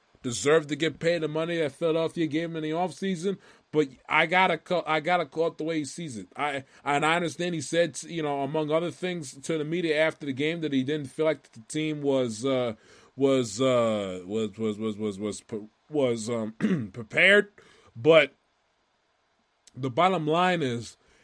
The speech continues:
if the, now it shouldn't have to be on display because the coaches should provide that,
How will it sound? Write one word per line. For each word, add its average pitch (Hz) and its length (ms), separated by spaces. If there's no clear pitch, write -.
if 139 320
the, 147 160
now 143 220
it 139 160
shouldn't 190 520
have 165 340
to 170 60
be 160 180
on 147 220
display 180 280
because 143 300
the 120 80
coaches 160 420
should 156 320
provide 143 560
that, 160 320